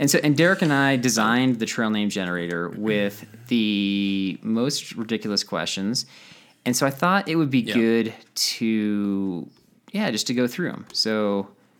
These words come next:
Speaker 2: Sure.
Speaker 1: okay, so the first question that was on there was, "What is your real name?" And just like
Speaker 2: Mm.
Speaker 1: my middle school students, we had quite a few that were unable to come up with the answer for that one. I don't know. <laughs>
Speaker 2: It's a hard
Speaker 1: It is,
Speaker 2: question.
Speaker 1: it is.
Speaker 2: It's
Speaker 1: I
Speaker 2: a
Speaker 1: don't know if people are
Speaker 2: hard
Speaker 1: paranoid. They're like,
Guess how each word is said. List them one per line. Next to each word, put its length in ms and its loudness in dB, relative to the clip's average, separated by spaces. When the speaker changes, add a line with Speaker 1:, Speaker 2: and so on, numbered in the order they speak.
Speaker 2:
Sure. 300 -12
Speaker 1:
okay, 180 4
so 120 4
the 40 4
first 280 4
question 580 4
that 120 4
was 120 2
on 260 6
there 200 4
was, 320 2
"What 320 2
is 200 4
your 140 6
real 240 4
name?" 360 0
And 600 0
just 380 0
like 240 2
Speaker 2:
Mm. 80 -2
Speaker 1:
my 380 0
middle 220 0
school 200 -4
students, 300 -2
we 120 -4
had 160 -4
quite 220 -2
a 40 -2
few 180 0
that 100 0
were 160 0
unable 420 0
to 60 -4
come 140 -4
up 60 -6
with 100 -6
the 100 0
answer 160 -4
for 80 -8
that 200 -2
one. 220 -6
I 80 -2
don't 160 0
know. 220 2
<laughs> 680 0
Speaker 2:
It's 180 0
a 80 10
hard 200 8
Speaker 1:
It 40 6
is, 60 6
Speaker 2:
question. 360 6
Speaker 1:
it 140 -4
is. 80 -6
Speaker 2:
It's 80 -2
Speaker 1:
I 40 6
Speaker 2:
a 40 6
Speaker 1:
don't 80 4
know 60 4
if 60 2
people 140 6
are 40 6
Speaker 2:
hard 80 -8
Speaker 1:
paranoid. 260 4
They're 80 4
like, 220 2